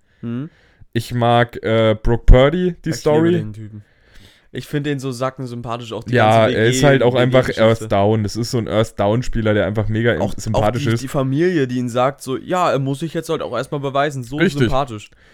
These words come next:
Speaker 2: Ähm, auch, äh, Devion, nee, wie heißt das, Sanders?
Speaker 1: Was?
Speaker 2: Devion Sanders? Nee, wer, wer ist bei denen nochmal Nummer eins Receiver?
Speaker 1: Deebo Samuel.
Speaker 2: Deebo Samuel, sorry, ich verwechsel den manchmal mit Sanders, tut mir leid,
Speaker 1: Oder
Speaker 2: ich bin ein
Speaker 1: Brandon
Speaker 2: bisschen
Speaker 1: Ayuk.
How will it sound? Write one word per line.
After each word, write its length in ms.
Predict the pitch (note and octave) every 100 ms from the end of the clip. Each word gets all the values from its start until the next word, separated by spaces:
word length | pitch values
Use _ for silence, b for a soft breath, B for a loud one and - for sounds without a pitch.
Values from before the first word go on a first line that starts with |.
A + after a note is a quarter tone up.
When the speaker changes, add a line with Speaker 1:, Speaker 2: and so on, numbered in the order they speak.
| b b -
Speaker 2:
Ähm, 340 | G#2+ G#2 G#2+
auch, 400 | - A2 G#2 -
äh, 300 | G#2+ G#2+ G2+ G2 -
Devion, 420 | B2+ A#2+ A#2 A2+ _ -
nee, 140 | G#2+ G#2+
wie 120 | B2+
heißt 200 | C#3 C3
das, 160 | C3+ A#2+
Sanders? 480 | A#2+ C#3+ E3+ D#3+ - - _ _ _ _ _ _
Speaker 1:
Was? 260 | - A#2+ _ _ _ _ -
Speaker 2:
Devion 400 | C3+ D3+ D3 C#3+
Sanders? 680 | - B2+ F3+ A3 A3+ - _ _ _ _ _ _ _ _ _ -
Nee, 140 | A2+ G#2+
wer, 180 | B2+ -
wer 260 | A#2+ D#3+ F3+
ist 140 | D#3+
bei 100 | F#3
denen 180 | E3 F3
nochmal 240 | F3+ E3+ F3
Nummer 240 | E3+ D#3
eins 240 | D#3+ F3
Receiver? 460 | F3 - F3 E3+ E3 _
Speaker 1:
Deebo 260 | C#3 A#2+ A2
Samuel. 480 | - B2+ B2+ G2+ G2+ - _ -
Speaker 2:
Deebo 220 | A2+ A2+
Samuel, 480 | - A2 A#2 A#2 G#2
sorry, 300 | - G#2+ A2
ich 100 | G2+
verwechsel 340 | G2 G2 - G#2
den 100 | G2+
manchmal 240 | F#2+ G#2
mit 100 | F#2+
Sanders, 300 | E2 F#2+ F#2+
tut 160 | - G2+
mir 60 | F#2
leid, 240 | G2 A2+
Speaker 1:
Oder 60 | G#2+
Speaker 2:
ich 100 | -
bin 120 | A2
ein 20 |
Speaker 1:
Brandon 100 | A2+ A2+
Speaker 2:
bisschen 180 | G#2+
Speaker 1:
Ayuk. 420 | D#2 G2+ A2 A2